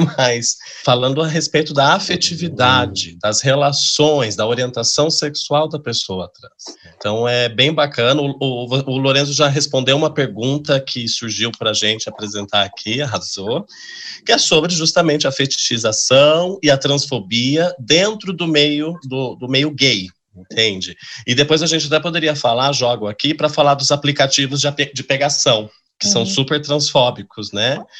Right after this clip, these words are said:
Speaker 1: E feticheiros. As bichas lá não respeitam. Então, é legal até pra gente elucidar aqui o quanto no próprio, na própria comunidade L G B T existem preconceitos e, e deixar bastante evidente.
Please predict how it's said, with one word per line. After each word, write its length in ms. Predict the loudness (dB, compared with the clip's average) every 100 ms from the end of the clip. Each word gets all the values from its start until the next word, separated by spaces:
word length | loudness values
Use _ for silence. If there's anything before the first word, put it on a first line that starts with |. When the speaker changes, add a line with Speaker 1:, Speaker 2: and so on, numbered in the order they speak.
| -16
Speaker 1:
E 80 | -8
feticheiros. 920 | -4 0 2 4 4 4 0 -2 -4 -6 _ -14
As 140 | -10
bichas 320 | -6 -4 -2 0
lá 160 | 0
não 120 | 0
respeitam. 680 | -6 -6 0 0 0 -6 -18
Então, 340 | -10 -4 -2 -2
é 60 |
legal 340 | -2 2 2 2
até 220 | 0 -4
pra 180 | -4 -6
gente 520 | -6 -6 -10 -12 -14 -14 -12
elucidar 560 | -10 -6 -6 -6 -8 -8
aqui 540 | -6 -2 -2 -2 -6 _ _
o 100 | -14
quanto 360 | -8 -6 -4 -4
no 180 | -2
próprio, 560 | 2 4 4 4 0 0
na 140 | -2
própria 540 | -4 2 4 4 4 2
comunidade 720 | 2 4 2 2 0 0 0
L 160 | 0 0
G 180 | -2
B 180 | 0 0
T 420 | 0 0 0 -2 -8 _ -2
existem 380 | 0 2 2 0
preconceitos 880 | 0 0 2 2 2 0 -12 -10 -10
e, 100 | -8 -8 -8 -4
e 60 |
deixar 260 | 0 2 4
bastante 440 | 2 0 -4 -6
evidente. 640 | -6 -6 -6 -10 -16 -20